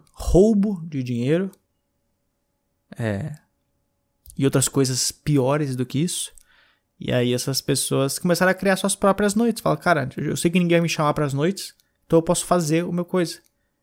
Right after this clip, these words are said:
Tu é teu próprio chefe, tu é teu próprio, tu mesmo paga teu salário pra ti mesmo, produzindo tua própria noite.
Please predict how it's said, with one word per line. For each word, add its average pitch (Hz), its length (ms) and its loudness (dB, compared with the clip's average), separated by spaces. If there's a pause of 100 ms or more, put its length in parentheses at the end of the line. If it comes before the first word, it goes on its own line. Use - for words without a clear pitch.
(420)
Tu 143 100 0
é - 20 2
teu 151 140 4
próprio 170 320 4
chefe, 170 440 0
tu 196 100 0
é 160 60 2
teu 160 180 2
próprio, 151 500 -2
tu - 100 -2
mesmo 175 300 2
paga 156 260 4
teu 160 160 0
salário 147 460 2
pra 156 140 -6
ti - 180 -8
mesmo, 151 380 -2 (540)
produzindo 165 340 0
tua 170 100 0
própria 170 240 2
noite. 156 380 -4